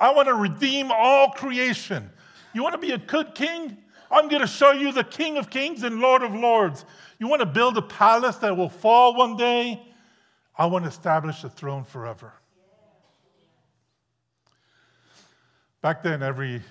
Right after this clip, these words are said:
religion had this kind of unwritten deal with their de-, deities, with their little g gods. You know, basically, you know, some leader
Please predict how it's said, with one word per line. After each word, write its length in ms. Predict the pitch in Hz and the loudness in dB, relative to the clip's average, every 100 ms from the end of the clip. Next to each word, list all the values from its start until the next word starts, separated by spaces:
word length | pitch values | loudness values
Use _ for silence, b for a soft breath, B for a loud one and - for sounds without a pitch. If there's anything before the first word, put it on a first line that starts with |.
| - | -16
religion 520 | 107 113 104 107 92 | -12 -10 -12 -14 -18
had 240 | 87 107 | -12 -12
this 120 | 101 101 | -12 -16
kind 220 | 123 107 | -14 -14
of 80 | 95 | -14
unwritten 600 | 104 101 113 101 101 92 _ - | -14 -14 -18 -20 -20 -20 _ -20
deal 220 | 101 107 | -16 -14
with 160 | 101 104 | -14 -16
their 200 | 104 95 | -18 -18
de-, 240 | 82 110 - - | -18 -20 -20 -18
deities, 420 | 107 101 101 92 | -18 -16 -20 -20
with 140 | 87 | -20
their 300 | - 92 85 _ _ | -20 -18 -20 _ _
little 240 | 107 104 98 | -18 -18 -18
g 200 | 107 95 | -18 -16
gods. 480 | 95 92 92 - _ _ _ _ _ _ _ _ | -14 -14 -16 -20 _ _ _ _ _ _ _ _
You 40 | 156 | -14
know, 60 | |
basically, 500 | 139 156 - 131 131 | -8 -6 -8 -10 -10
you 440 | - - _ _ 120 | -10 -16 _ _ -18
know, 60 | |
some 240 | 113 147 127 | -12 -10 -8
leader 420 | 127 120 120 | -8 -8 -8